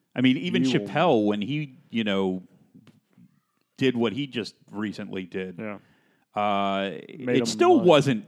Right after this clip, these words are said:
Speaker 1: over the fucking top.
Speaker 2: Made him more money when he did that, too.
Speaker 1: I, I agree.
Speaker 2: Yeah.
Speaker 1: And I think it's great, but
Speaker 2: But
Speaker 1: it
Speaker 2: they're all,
Speaker 1: just wasn't.
Speaker 2: they're all pussies now.
Speaker 1: It wasn't Dennis Leary in ninety-three.
Speaker 2: No, they're all pussies now.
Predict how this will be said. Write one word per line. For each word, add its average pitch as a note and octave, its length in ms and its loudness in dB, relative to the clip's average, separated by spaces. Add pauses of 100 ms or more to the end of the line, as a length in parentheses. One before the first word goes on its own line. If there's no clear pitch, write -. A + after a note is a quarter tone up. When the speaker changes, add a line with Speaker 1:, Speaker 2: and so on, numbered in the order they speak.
(100)
Speaker 1:
over A#2+ 340 4
the G2 120 -4
fucking A2 440 -6
top. C#3 240 0
Speaker 2:
Made D3 120 4
him C#3 140 -2
more C#3 200 2
money C3+ 280 2
when A#2+ 140 0
he A#2+ 60 -4
did G#2+ 220 -4
that, F#2 220 -8
too. G2+ 160 -8
Speaker 1:
I, B3+ 120 0
I A3 140 2
agree. B3 460 0
Speaker 2:
Yeah. G#2+ 320 -2
Speaker 1:
And E3 120 2
I F#3+ 80 4
think A3 160 0
it's G#3+ 120 0
great, C4 400 -2 (320)
but E3 100 4
Speaker 2:
But F3 40 4
Speaker 1:
it G3+ 80 4
Speaker 2:
they're C3 140 -4
all, B2+ 140 0
Speaker 1:
just F3 240 -2
wasn't. F3 480 0 (180)
Speaker 2:
they're B2 160 -2
all C3 100 2
pussies A#2+ 500 -4
now. F2 260 -10
Speaker 1:
It D3 180 4
wasn't D#3 500 0 (260)
Dennis C3 340 -2
Leary E3 460 0
in C#3+ 140 -4
ninety-three. D#3+ 800 -2
Speaker 2:
No, G#2 200 -12 (320)
they're G#2 200 -6
all A2 160 0
pussies G#2 420 -8
now. F2 260 -14